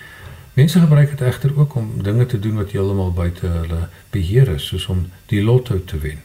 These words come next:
of om dit te laat reën, of om jou vyande op 'n afstand te probeer verslaan. So, ons kan sien, dit gaan dus orals om jouself en jou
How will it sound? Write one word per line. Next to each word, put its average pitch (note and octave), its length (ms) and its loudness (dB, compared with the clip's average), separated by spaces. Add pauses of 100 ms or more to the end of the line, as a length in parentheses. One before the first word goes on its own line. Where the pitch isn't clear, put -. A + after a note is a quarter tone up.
(160)
of F2+ 160 -4
om G#2 160 -2
dit G2 100 -6
te G2 100 -8
laat F#2 260 -6 (100)
reën, G2 320 2 (580)
of F#2+ 220 -6
om G2+ 100 -2
jou F#2+ 160 0
vyande A#2 520 2
op F2 160 -4
'n - 180 -12
afstand E2+ 380 -6
te D#2+ 80 -10
probeer D#2+ 380 -6
verslaan. D2 520 -8 (840)
So, B2+ 160 -2
ons A#2+ 200 -2
kan F3+ 380 2
sien, F3 400 4
dit - 180 -2
gaan C#3+ 160 4
dus B2+ 200 2 (120)
orals C3+ 520 2
om A2+ 180 0
jouself C3 720 2 (360)
en E3+ 260 6
jou C3 160 4